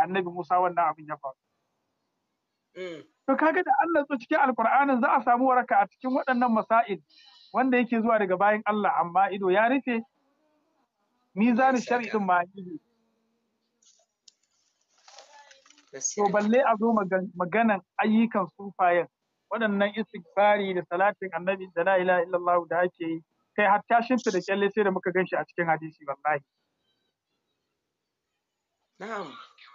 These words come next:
Speaker 1: Hatta shimfiɗa kyalle da ake yi
Speaker 2: Eh.
Speaker 1: na wazifa sai da muka ganshi a cikin Alƙur'ani.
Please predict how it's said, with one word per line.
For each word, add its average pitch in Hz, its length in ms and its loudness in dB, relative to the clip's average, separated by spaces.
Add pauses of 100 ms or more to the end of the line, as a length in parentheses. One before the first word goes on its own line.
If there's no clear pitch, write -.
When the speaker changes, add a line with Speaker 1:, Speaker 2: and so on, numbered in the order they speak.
(560)
Speaker 1:
Hatta 240 360 2
shimfiɗa 247 520 0
kyalle 226 500 4 (840)
da 202 80 4 (100)
ake 240 220 0
yi 202 360 2 (1160)
Speaker 2:
Eh. 165 440 -8
Speaker 1:
na 202 140 0
wazifa 214 560 0 (340)
sai 254 140 2
da 226 100 0
muka 208 260 0
ganshi 202 360 0
a 180 100 -2
cikin 185 180 -6
Alƙur'ani. 151 560 -2